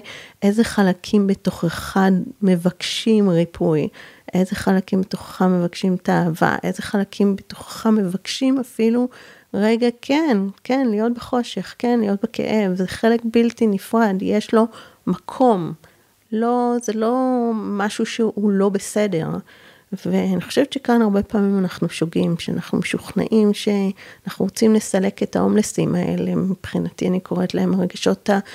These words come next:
השליליים. לא, כעס, בטח, בטח, חשוב. זעם חשוב. אימה חשובה, חרדה חשובה,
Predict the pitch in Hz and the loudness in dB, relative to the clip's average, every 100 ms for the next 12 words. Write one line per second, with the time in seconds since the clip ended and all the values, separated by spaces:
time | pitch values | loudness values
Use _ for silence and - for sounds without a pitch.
0 | - - - 196 190 185 196 294 - 285 | -20 -10 0 2 4 2 2 2 0 0
1 | 349 - 262 349 - - - - 349 - | 0 0 0 2 0 -6 -8 -6 -6 -6
2 | - - 214 339 277 202 - - - _ | -12 -8 -2 2 2 0 -10 -20 -20 _
3 | 190 202 233 277 330 302 - - - 294 | -4 0 2 2 2 -2 -4 -6 0 0
4 | 226 185 190 - - _ _ _ _ _ | 0 -6 -14 -18 -20 _ _ _ _ _
5 | _ _ _ _ 202 202 202 226 320 - | _ _ _ _ 0 2 4 4 2 -2
6 | - - 202 254 294 233 - 190 190 240 | -8 -8 -4 0 0 0 -4 -2 0 -2
7 | - 269 226 214 254 | -2 -6 -4 0 0